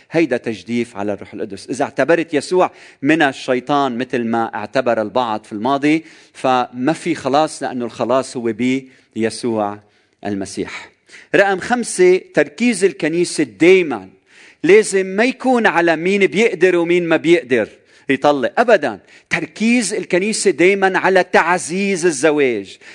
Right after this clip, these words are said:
تشجيع الناس كيف يعيشوا حياة مقدسة، زواج مقدس. وانت يلي كبير بالعمر بتاخد هالتعليم وبتعلم أولادك وأحفادك، وانتوا المزوجين بنتعلم من هالأمور مع بعض،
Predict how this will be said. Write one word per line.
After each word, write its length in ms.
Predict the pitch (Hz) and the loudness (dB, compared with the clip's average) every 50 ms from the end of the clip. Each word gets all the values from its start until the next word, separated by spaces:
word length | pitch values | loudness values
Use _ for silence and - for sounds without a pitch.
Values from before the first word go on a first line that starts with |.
| - _ - | -20 _ -2
تشجيع 600 | 180 156 - - - - 185 226 247 214 180 185 | -2 -2 -2 -6 -8 -4 0 2 2 2 2 0
الناس 640 | 175 165 165 170 175 185 190 190 180 - - - - _ _ - | -2 0 0 2 2 2 2 0 -2 -4 -10 -12 -16 _ _ -6
كيف 200 | 180 175 - 165 | -6 -4 0 0
يعيشوا 540 | 156 123 131 156 170 156 - 175 165 165 160 - - _ | 0 0 0 -2 -4 -4 -4 -2 -2 -2 -4 -8 -16 _
حياة 380 | - - 143 135 135 151 156 156 - | -10 -6 -4 0 0 0 0 -2 -4
مقدسة، 560 | 131 131 - - 147 143 131 143 135 - - | -10 -10 -6 -6 -6 -4 -4 -4 -4 -4 -8
زواج 460 | 127 95 120 117 120 123 120 110 101 107 | -8 -6 -4 -2 -2 -2 -2 -2 -6 -10
مقدس. 540 | 104 - - 104 87 - 87 - - - _ - - - - - | -16 -14 -14 -16 -14 -14 -18 -18 -18 -20 _ -20 -20 -16 -4 -2
وانت 320 | 147 202 214 247 240 - | 0 2 2 0 2 2
يلي 400 | 220 202 185 180 180 175 170 165 | 2 4 6 6 4 4 2 2
كبير 420 | 160 - 127 139 170 196 202 196 | 0 0 0 2 4 4 4 4
بالعمر 460 | 185 175 165 151 131 165 170 165 165 156 | 4 2 0 2 0 0 0 2 0 0
بتاخد 440 | - _ - 175 170 - 185 151 | -2 _ -2 -2 0 0 -2 -2
هالتعليم 500 | 151 151 151 - 151 139 143 151 160 160 | -2 -2 0 -2 -2 -2 0 -2 -2 -2
وبتعلم 500 | 151 143 139 - 127 127 143 147 143 131 | -2 -4 -4 -2 -2 -2 0 0 -2 -2
أولادك 500 | 139 139 123 135 135 123 104 104 95 90 - _ _ - - _ _ - | -2 0 0 2 2 2 0 -2 -6 -8 -12 _ _ -20 -20 _ _ -2
وأحفادك، 840 | 175 - - - - - 170 165 165 160 123 120 95 85 - - _ _ - - - _ | -2 0 0 -4 -4 0 2 4 4 4 2 0 -2 -2 -8 -18 _ _ -20 -20 -8 _
وانتوا 280 | 165 208 233 202 214 190 | 0 0 2 2 2 2
المزوجين 640 | 190 180 139 170 175 170 175 170 139 165 180 175 165 | 2 2 0 0 2 4 2 2 4 2 2 2 2
بنتعلم 560 | 160 156 156 - 120 147 175 175 170 160 151 | 0 0 -2 0 0 0 2 2 2 0 0
من 160 | 147 147 139 | 0 0 0
هالأمور 400 | 147 147 143 147 143 147 147 135 | 0 0 0 0 -2 -2 -2 -2
مع 160 | 131 131 127 | 0 -2 -2
بعض، 440 | 123 120 135 127 113 92 101 - _ | -2 -2 -4 -4 -6 -10 -16 -20 _